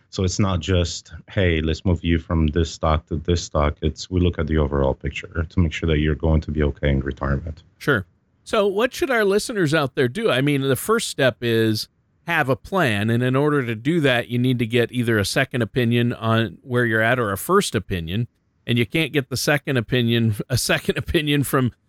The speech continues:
Speaker 2: the same person who gave you the first. So, um, our listeners can get a hold of you. I know you'd be happy to meet with them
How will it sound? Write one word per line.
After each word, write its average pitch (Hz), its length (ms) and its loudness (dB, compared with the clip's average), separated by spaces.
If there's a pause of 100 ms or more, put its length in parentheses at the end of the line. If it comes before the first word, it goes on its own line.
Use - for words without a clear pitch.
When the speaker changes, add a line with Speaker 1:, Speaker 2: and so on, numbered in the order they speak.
(160)
Speaker 2:
the 135 80 -2
same 151 260 0
person 151 320 -2
who 135 80 0
gave 135 260 2
you 131 80 2
the 117 120 0
first. 190 360 0
So, 143 300 0 (380)
um, 135 420 0 (280)
our 143 200 2
listeners 180 500 0
can 139 200 -2
get 143 120 2
a 127 80 0
hold 135 280 0
of 120 140 2
you. 151 380 0
I 120 160 -4
know 127 160 0
you'd 123 240 0
be 110 120 0
happy 117 360 -2
to 104 80 0
meet 123 280 0
with 143 260 0
them 135 420 0